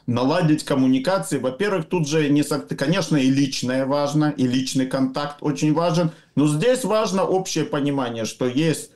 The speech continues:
украинская сторона, которой нужно помогать, и есть общее дело, есть п-, долг профессиональный. То есть даже если личный контакт может быть не очень тёплым,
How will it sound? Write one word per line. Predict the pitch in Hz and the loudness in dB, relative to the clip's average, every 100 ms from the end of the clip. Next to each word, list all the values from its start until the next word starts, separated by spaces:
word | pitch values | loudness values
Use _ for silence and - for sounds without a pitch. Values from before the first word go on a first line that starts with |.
| _ - | _ -8
украинская | - 139 165 190 165 175 | -2 0 2 0 0 0
сторона, | 160 - 160 156 156 147 135 | 0 -2 0 2 2 -2 -4
которой | 131 - 151 143 | -4 -2 0 2
нужно | 143 135 139 | 0 0 -2
помогать, | 131 143 139 131 139 131 | 0 -2 0 0 -2 0
и | 151 | 2
есть | 185 170 | 2 0
общее | 165 165 - 139 | -2 -2 -2 -2
дело, | 110 170 254 277 240 | 0 2 4 2 0
есть | 139 185 170 - _ _ - | 0 0 -2 -8 _ _ -2
п-, | 139 131 120 | 0 2 2
долг | 170 135 - | 2 2 0
профессиональный. | 127 117 123 - 120 110 104 101 104 | -2 0 -2 0 -2 0 -2 -2 -2
То | 123 | -2
есть | 123 - - | -2 -6 -6
даже | - 175 180 | -2 0 0
если | 185 180 | 0 0
личный | 185 226 170 175 | 0 0 0 0
контакт | 165 170 160 170 165 | 2 0 0 0 2
может | 156 160 135 | 2 0 0
быть | 139 151 | 0 2
не | 160 | 4
очень | 165 160 151 131 | 4 2 0 0
тёплым, | 214 240 214 220 180 | 0 0 0 -2 -2